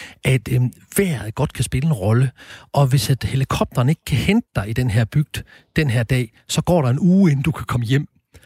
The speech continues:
Og så, jeg, jeg tænkte, "Ah, du tager gas på mig." Nej, fordi det, de er en, i Grønland er man enormt afhængig af vejret, fordi vejret deroppe er så meget mere voldsomt, når det er, og det kan skifte fra det ene øjeblik til det andet. Hvorimod i,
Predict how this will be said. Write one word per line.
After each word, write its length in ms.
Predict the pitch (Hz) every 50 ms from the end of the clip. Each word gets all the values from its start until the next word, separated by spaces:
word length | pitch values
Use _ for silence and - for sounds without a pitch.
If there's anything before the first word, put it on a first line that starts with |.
| _ _ _
Og 60 | - 139
så, 80 | - 143 151
jeg, 180 | 143 147 131
jeg 100 | 135 135
tænkte, 200 | - 147 135 - - -
"Ah, 200 | 127 135 143 127
du 100 | 117 113
tager 160 | 101 - 110
gas 220 | - - 151 165 -
på 140 | - 151
mig." 100 | 127 113 90 - -
Nej, 200 | 147 233 277 254 _ _ - _ -
fordi 160 | - - - 180
det, 320 | - 214 214 190 - -
de 120 | 202 202
er 40 | 190 180
en, 200 | 185 185 185 -
i 80 | - 165
Grønland 420 | 147 - - 202 220 220 196 180 -
er 60 | 151
man 180 | 160 170 175 180
enormt 520 | 180 196 202 202 202 214 233 247 208 131
afhængig 400 | 101 101 92 113 147 143 131 113
af 80 | 107 107
vejret, 280 | 123 139 123 98 101 98
fordi 280 | - 143 139 170 160 143
vejret 320 | 131 131 175 170 127 113
deroppe 280 | 160 151 123 117 117 -
er 60 | 127
så 140 | - - 151
meget 220 | 143 123 131 143
mere 180 | 151 147 139 127 123
voldsomt, 480 | 113 151 180 220 - - 110 101 95 -
når 120 | 104 101
det 120 | 95 98 98
er, 120 | 107 127 - -
og 100 | 147 147
det 80 | 170
kan 100 | - 143
skifte 300 | - - 185 165 - - - _ _ _ -
fra 80 | -
det 80 | 151 - 147 147
ene 100 | 165 170 139
øjeblik 800 | 110 113 127 - - - _ _ _ _ - - 123 120 - - _ _ -
til 120 | - 143
det 80 | 139 -
andet. 300 | - 165 185 202 196 143 - _ _ _ _ _ _ _ _ _ _ - - - - - _ _ -
Hvorimod 440 | 147 196 202 185 170 180 180 156 151 -
i, 220 | - 147 135 131